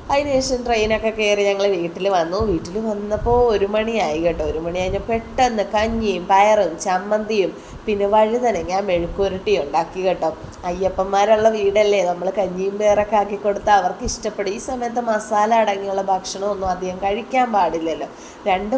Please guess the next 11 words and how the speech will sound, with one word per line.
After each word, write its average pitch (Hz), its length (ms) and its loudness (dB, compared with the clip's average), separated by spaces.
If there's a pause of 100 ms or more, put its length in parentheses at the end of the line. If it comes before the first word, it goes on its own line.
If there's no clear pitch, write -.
മണിയായപ്പോൾ 185 540 2
ഞങ്ങൾ, 175 200 -2 (580)
ഏഹ്, 185 280 0
ലഞ്ചൊക്കെ 185 540 -2
കഴിച്ചു 165 420 0
കേട്ടോ. 165 320 4 (320)
അങ്ങനെ 294 280 0
കുറേ 262 160 4 (140)
നേരം 233 300 0
വിശ്രമമൊക്കെ 214 580 -2 (100)
കഴിഞ്ഞിട്ട് 190 540 0